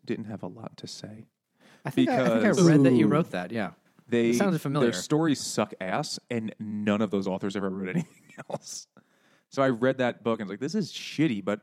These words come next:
Speaker 1: as we've discussed in the past, I just won't stop reading something. I'll just force myself to finish it. And it took a long time. 'Cause with a short story collection, you could stop and take six months off and be like, "Yeah, I'll get back to that eventually. I don't need to remember any of it."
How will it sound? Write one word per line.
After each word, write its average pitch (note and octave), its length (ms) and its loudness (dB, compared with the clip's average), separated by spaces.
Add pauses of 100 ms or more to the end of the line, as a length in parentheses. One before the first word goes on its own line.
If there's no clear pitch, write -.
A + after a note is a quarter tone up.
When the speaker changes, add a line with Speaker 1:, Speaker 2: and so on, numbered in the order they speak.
(260)
Speaker 1:
as G2+ 280 -10
we've G#2+ 140 -4
discussed G2 360 -6
in G2 40 -8
the F#2 80 -6
past, G2 220 -6
I F#2+ 80 -8 (100)
just F#2+ 180 -10
won't G2 280 -8
stop - 380 -10
reading G2+ 220 -8
something. B2 300 -10
I'll F#2 80 -12
just G2+ 180 -8
force - 360 -6
myself G2+ 240 -8
to G#2 60 -6
finish G#2+ 220 -8
it. C#3 140 -6 (760)
And G#2 120 -4
it G2 80 -10
took - 140 -8
a G#2 40 -4
long G2 440 -6
time. F#2 240 -10
'Cause - 80 -20
with G2+ 100 -4
a G2 60 -4
short D#3 180 -6
story A2 240 -6
collection, C3+ 240 -6
you A2 60 -4
could F#2+ 100 -8
stop G2 400 -8
and F#2+ 100 -10
take G2 220 -10
six - 220 -12
months G2 180 -8
off G2+ 300 -6
and G#2 80 -10
be G#2 60 -10
like, G#2 100 -14
"Yeah, D#3+ 80 -12
I'll C#3 100 -8
get A#2 160 -6
back A#2 140 -6
to A#2 80 -8
that G#2+ 100 -6
eventually. G#2 400 -6
I - 20 -4
don't G2+ 140 -6
need G#2+ 120 -6
to F#2+ 100 -6
remember G2+ 320 -4
any F#2+ 140 -4
of F#2+ 100 -4
it." G#2+ 100 -6